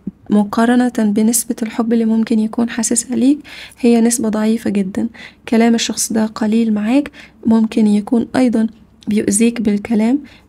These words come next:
بي-، بيتعمد إن هو يبعدك، بيتعمد إن هو يقطع العلاقة معاك، بيتعمد إنه ما يكونش فيه تواصل بينك وبينه،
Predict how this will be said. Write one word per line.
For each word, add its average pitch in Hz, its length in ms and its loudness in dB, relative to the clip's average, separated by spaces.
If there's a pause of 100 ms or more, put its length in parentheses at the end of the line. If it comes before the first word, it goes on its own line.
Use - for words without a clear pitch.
بي-، 214 360 2
بيتعمد 220 640 2
إن 208 160 0
هو 226 200 2
يبعدك، 214 460 -2 (100)
بيتعمد 214 500 -2
إن 202 140 -2
هو 220 180 2
يقطع 220 360 0
العلاقة 214 440 -2
معاك، 220 340 0
بيتعمد 214 520 0
إنه 214 140 0
ما 214 100 0
يكونش 233 300 -2
فيه 240 180 0
تواصل 233 460 0
بينك 226 420 0
وبينه، 233 340 2